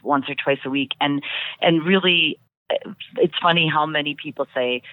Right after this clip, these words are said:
"I just think of this as my own private preserve," because there's enough, even though it's not a huge property, w-, it's actually sizable. We,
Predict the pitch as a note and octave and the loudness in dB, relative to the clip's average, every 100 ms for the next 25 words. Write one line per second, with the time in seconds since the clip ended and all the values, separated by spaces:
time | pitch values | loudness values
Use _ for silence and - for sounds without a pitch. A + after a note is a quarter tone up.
0 | - _ _ - F3+ F#3 F#3+ - E3+ E3 | -20 _ _ -2 0 0 -2 -6 -6 -4
1 | D3+ D3 C#3 C#3+ C3+ C3+ - C3+ C3+ C#3+ | -4 -4 -6 -2 0 0 0 0 0 0
2 | C3 C3 B2+ C#3+ C3 F3 A#2 A2 _ F3+ | 2 0 -2 -4 0 0 0 -6 _ -6
3 | F3+ F3+ F3+ E3 D3+ D3+ E3+ - G#3 G#3 | -2 2 2 2 0 2 0 -2 -4 -2
4 | G#3 F#3+ - F3 C#3+ - G#3+ - - G3+ | 0 -2 0 -2 -2 -8 -8 -8 -2 -2
5 | G3+ F#3 C3+ E3 F#3+ F3+ G3 - - - | 0 0 0 0 0 2 2 0 -2 -2
6 | E3+ C#3 C3+ _ _ _ _ - D#3+ D#3 | -2 -2 -4 _ _ _ _ 0 4 4
7 | D3 A#2+ A#2 C3 C3 C3 | 2 -4 -4 -2 -4 -4